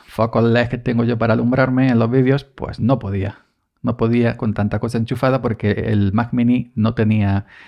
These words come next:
corriente en la placa base suficiente para alimentar tantas cosas por U S B. A veces pasa que, eh, conectas una cosa y o se desconecta o hay errores porque el, normalmente los equipos, y los equipos normales, que no son muy potentes,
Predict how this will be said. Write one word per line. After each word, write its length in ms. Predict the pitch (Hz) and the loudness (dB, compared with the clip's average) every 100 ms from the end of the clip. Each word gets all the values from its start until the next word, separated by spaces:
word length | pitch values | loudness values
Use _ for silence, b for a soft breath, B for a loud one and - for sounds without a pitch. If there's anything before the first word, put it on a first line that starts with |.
| B B B | B B B
corriente 680 | - 120 120 123 120 135 - - | -2 2 2 2 2 0 -2 -8
en 100 | 117 | -2
la 120 | 98 | -2
placa 200 | 107 107 | 0 0
base 240 | 107 110 113 | 2 0 -4
suficiente 680 | - 117 107 90 117 113 117 | -6 -4 -4 0 0 0 -2
para 160 | 127 | 0
alimentar 520 | 104 104 98 98 113 - | 2 2 0 0 -4 -2
tantas 280 | 101 - | -4 -4
cosas 320 | - 107 113 - | -6 -6 -6 -6
por 180 | 107 | -4
U 80 | 104 | -2
S 180 | 95 110 | -2 -2
B. 140 | 117 - B B B | -4 -6 B B B
A 140 | 104 | 0
veces 320 | 120 120 120 | 0 -2 -4
pasa 480 | - 139 127 101 - b b b - | 0 -2 0 -6 -8 b b b -2
que, 280 | 139 120 - | 0 0 -4
eh, 300 | 110 104 98 | -6 -6 -4
conectas 500 | 101 113 117 120 131 | -2 -2 -4 -6 -2
una 180 | 120 | -2
cosa 440 | 120 147 143 147 - | 0 0 0 -2 -2
y 200 | 117 110 | -4 -2
o 200 | 101 104 | -2 -2
se 120 | - | 0
desconecta 800 | 107 - 113 127 143 - 135 160 165 | 0 0 -2 0 0 0 0 0 0
o 180 | 107 | 0
hay 220 | 107 117 120 | 2 2 2
errores 540 | 117 165 135 147 - B B B | 2 4 4 0 -4 B B B
porque 500 | - 135 - 156 151 - | -2 -2 2 2 0 -2
el, 360 | 110 101 101 | 0 2 2
normalmente 460 | 107 107 113 120 131 | 0 2 2 2 2
los 160 | 131 | 2
equipos, 460 | 131 131 123 123 - | 0 -2 0 -2 -2
y 20 | |
los 160 | - 98 | -4 -4
equipos 380 | - 117 107 101 | -4 -2 0 0
normales, 520 | 104 104 117 110 110 | 0 2 2 2 -2
que 120 | 104 | -6
no 80 | 98 | -4
son 200 | 101 95 | -4 -2
muy 300 | 98 101 113 | 0 0 0
potentes, 560 | 113 113 104 107 110 | -2 -2 -2 0 -4